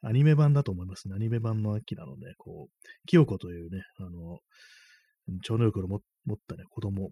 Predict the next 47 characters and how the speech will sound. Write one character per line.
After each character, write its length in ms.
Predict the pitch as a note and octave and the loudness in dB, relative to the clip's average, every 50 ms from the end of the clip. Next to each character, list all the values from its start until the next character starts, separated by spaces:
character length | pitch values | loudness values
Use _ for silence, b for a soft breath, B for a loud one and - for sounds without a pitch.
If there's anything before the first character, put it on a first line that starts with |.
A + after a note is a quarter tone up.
| - C3+ | -8 -8
ま 100 | A#2 G2 | -10 -10
あ、 20 | |
子 160 | - - - | -8 -8 -4
供 160 | A2+ A#2+ B2 B2 | -2 0 2 2
の 80 | B2 | 0
姿 380 | - - D3+ C3+ B2+ - A2+ F#2+ | 2 2 4 4 4 2 0 -2
を 80 | F#2+ | -4
し 120 | - - - | -4 -4 -2
た、 200 | - A#2 A#2+ - _ _ _ - | 0 -2 -2 -2 _ _ _ -8
ね、 300 | C#3+ A2+ G2+ G2+ - - _ | -6 -6 -4 -6 -8 -10 _
こ 320 | _ - - - - - - _ _ _ _ - | _ -18 -16 -16 -16 -18 -20 _ _ _ _ -14
う、 20 | |
ま 60 | - | -14
あ、 20 | - - | -12 -14
実 100 | G2+ - _ | -18 -16 _
験 160 | - - B2 | -4 0 2
台 120 | A2+ A2 A2 | 2 2 2
に 60 | G#2 | 2
さ 120 | - G#2+ | 0 -2
れ 80 | G#2+ - | -2 -4
て 40 | - | -4
た 120 | - - | -8 -14
ね、 80 | - - - _ _ _ | -14 -16 -20 _ _ _
子 120 | _ - F2+ | _ -14 -12
供 160 | F#2+ F#2+ F#2+ | -10 -8 -8
だ 60 | F#2 F#2 | -10 -10
っ 20 | - - | -12 -14
た 80 | - - - - | -18 -16 -16 -18
ね、 80 | F#2 - _ - | -20 -20 _ -18
そ 180 | - - G2 | -12 -10 -8
う 40 | F#2 | -8
い 140 | F2+ F2 E2 | -6 -6 -8
う、 80 | D#2 - _ B B B B B B B B B B B B B B - | -10 -12 _ B B B B B B B B B B B B B B -18
ね、 100 | - - - _ _ _ _ _ _ _ _ _ _ _ _ | -18 -18 -18 _ _ _ _ _ _ _ _ _ _ _ _
キ 100 | - - | -10 -8
ャ 40 | G2+ | -8
ラ 60 | F#2+ | -8
ク 100 | - - | -8 -8
タ 80 | - G2+ | -8 -8
ー 100 | F2 F2 | -8 -8
の 140 | E2+ E2+ E2 | -10 -10 -12
ね、 80 | D#2+ - _ _ - | -14 -16 _ _ -18
言 100 | E2 E2+ - - A#2 A#2 G2 | -18 -16 -12 -8 -6 -6 -4
葉 100 | F#2+ F2 | -6 -6
で 60 | - - | -10 -12
す 180 | - - - | -18 -18 -16
ね。 220 | F2+ F2+ F2 E2+ | -16 -16 -16 -16